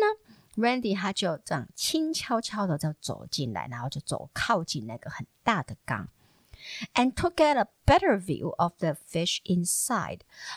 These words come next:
然后为了能够看到，比较清楚的看到里面的鱼，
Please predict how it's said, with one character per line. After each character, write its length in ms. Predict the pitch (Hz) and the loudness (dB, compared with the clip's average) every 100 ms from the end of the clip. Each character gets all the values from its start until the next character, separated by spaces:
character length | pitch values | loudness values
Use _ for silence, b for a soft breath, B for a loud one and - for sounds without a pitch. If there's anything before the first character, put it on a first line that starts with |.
| - | 0
然 120 | 202 | 0
后 60 | 226 | 2
为 120 | 233 | 0
了 100 | 180 | 0
能 160 | 175 | -4
够 120 | 170 202 | -4 -4
看 240 | - 202 | -2 -6
到， 260 | 202 185 175 | -4 -6 -6
比 140 | - | 0
较 120 | 254 | 0
清 320 | 294 - - 415 440 | 0 -4 -2 -2 -4
楚 160 | - 156 | -4 -4
的 100 | - | -4
看 220 | - 165 | -4 -2
到 180 | 160 143 | -2 -4
里 140 | 95 | -4
面 200 | 117 127 | -4 -4
的 120 | 113 | -6
鱼， 320 | - 160 311 | -4 -2 -2